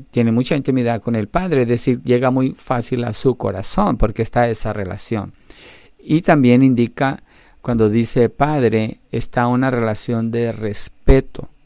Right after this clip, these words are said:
de autoridad. Entonces establece que al orar así, "Padre nuestro", hay una postura de obediencia ante el Padre, ¿sí? Y el enfoque primario es comenzar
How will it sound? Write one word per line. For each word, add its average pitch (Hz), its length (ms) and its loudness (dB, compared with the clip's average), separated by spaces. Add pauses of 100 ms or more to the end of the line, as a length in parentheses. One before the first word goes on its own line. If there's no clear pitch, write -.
(140)
de 117 120 0
autoridad. 110 720 0 (520)
Entonces 135 560 4
establece 127 1080 4 (360)
que 139 140 4
al 120 100 6
orar 120 300 6
así, 135 320 2
"Padre 139 540 4
nuestro", 131 840 2
hay 123 300 4
una 139 400 4 (240)
postura 139 640 4
de 135 80 4
obediencia 117 1000 0 (400)
ante 139 640 0
el 143 240 -2
Padre, 107 560 -4 (140)
¿sí? 123 480 -4
Y 135 400 0
el 113 200 0
enfoque 143 540 0
primario 117 720 0
es 113 440 -2 (280)
comenzar 107 640 -4